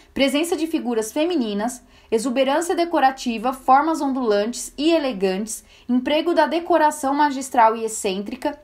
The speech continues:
influência de gravuras japonesas, emprego de vitrais e mosaicos coloridos, entre outros. Como dito anteriormente,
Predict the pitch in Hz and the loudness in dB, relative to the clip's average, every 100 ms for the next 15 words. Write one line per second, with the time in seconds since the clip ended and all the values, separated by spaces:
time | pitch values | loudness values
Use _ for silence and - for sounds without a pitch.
0 | - 262 254 254 294 330 320 277 262 208 | 0 0 0 -2 0 -2 -2 2 2 2
1 | 233 226 220 220 202 185 208 269 320 - | -4 -2 -2 -2 -6 0 0 0 -6 -10
2 | - - 254 254 294 320 302 277 262 - | -20 -2 0 2 0 0 -2 -4 -6 2
3 | 208 269 311 285 247 220 214 233 - 220 | 4 4 0 -2 2 2 2 -2 -4 0
4 | 202 202 269 320 339 - 262 285 311 339 | 0 -2 -2 0 -2 -4 -2 0 2 2
5 | 311 165 165 - - - - _ 302 339 | 2 0 -6 -14 -12 -14 -16 _ 0 2
6 | 392 247 269 285 277 262 285 285 285 302 | -2 -2 -4 0 -2 0 -2 0 0 0
7 | 214 202 214 | -2 -4 -8